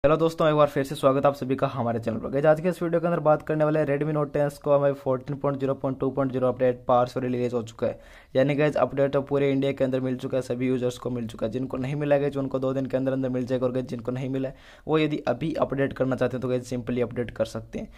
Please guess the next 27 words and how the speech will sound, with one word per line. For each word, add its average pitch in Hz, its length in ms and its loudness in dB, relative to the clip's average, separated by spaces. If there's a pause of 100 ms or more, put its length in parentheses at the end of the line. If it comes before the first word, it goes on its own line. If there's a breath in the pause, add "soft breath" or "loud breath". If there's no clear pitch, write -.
(180 loud breath)
और 160 200 2
गाइस 156 240 0
आपको 135 280 0
अपडेट 139 200 -2
मिल 135 140 0
चुका 139 160 0
है 139 40 2
तो 135 80 4
आप 123 80 2
इसको 127 200 -4
अपडेट 123 220 -2
को 113 100 -10
करना 127 220 -2
चाहिए 127 260 0
या 120 80 4
फिर 120 160 -6
नहीं, 120 140 -4
इसके 120 240 -4
बारे 123 180 2
में 120 120 -6
भी 120 80 0
आपको 117 220 -2
मैं 113 80 -6
पूरी 117 180 -4
जानकारी 117 380 0
दे 123 140 -2
दूंगा। 110 300 -2